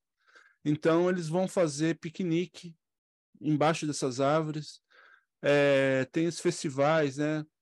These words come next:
Aqui no Japão, ao contrário do que todo mundo pensa, aqui tem muito, muito feriado,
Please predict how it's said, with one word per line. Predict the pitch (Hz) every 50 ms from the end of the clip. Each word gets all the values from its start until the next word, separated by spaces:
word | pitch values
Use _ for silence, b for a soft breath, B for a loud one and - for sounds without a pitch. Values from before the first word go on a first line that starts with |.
| _ _ _ _ _ _ _ -
Aqui | 143 143 - - 208 220
no | 233 214
Japão, | 180 196 180 - - 175 180 190 196 190 175 147 127 117 - -
ao | - 143 139
contrário | - 185 175 147 - - 160 170 185 170
do | 160
que | - 175
todo | - - 220 208 226
mundo | 196 180 180 170 147 139 131 123 117 - - _ _ _ _ _ -
pensa, | 147 175 196 202 170 - - 139
aqui | 120 - - - 156 151
tem | - - 160 151
muito, | 139 135 139 151 185 208 233 240 226 - - 170
muito | 151 151 170 185 175 160 160
feriado, | - - 151 143 139 135 131 135 143 156 151 160 175 165